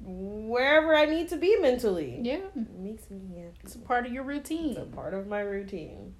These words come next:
Speaker 2: And yeah, guys, as you're listening to this, you know, also take some time to think about what you need. Uh, as we're talking about resolutions, um, maybe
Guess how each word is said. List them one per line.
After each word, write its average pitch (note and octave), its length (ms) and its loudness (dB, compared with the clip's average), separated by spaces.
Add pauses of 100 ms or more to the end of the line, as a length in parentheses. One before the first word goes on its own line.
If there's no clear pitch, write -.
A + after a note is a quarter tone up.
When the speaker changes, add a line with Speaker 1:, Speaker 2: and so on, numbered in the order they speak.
(100)
Speaker 2:
And A#3+ 140 -4
yeah, C#4 240 4
guys, C4 320 6
as A#3+ 140 -4
you're B3 140 -4
listening B3+ 360 0
to B3+ 80 -6
this, A3 380 0
you A#3+ 80 -4
know, G#3+ 100 0
also G#3+ 320 0
take A3+ 220 -4
some A3+ 120 -8
time G3+ 260 -6
to G#3 60 -8
think A3 240 -6
about F3+ 280 -2
what G#3 200 -2
you C4+ 220 -2
need. B3 500 -2 (520)
Uh, G3+ 340 -2
as A3+ 180 0
we're A#3 60 -2
talking A#3 280 0
about G3+ 140 2
resolutions, A3 1000 0 (180)
um, G3+ 420 -4 (960)
maybe D#4 160 10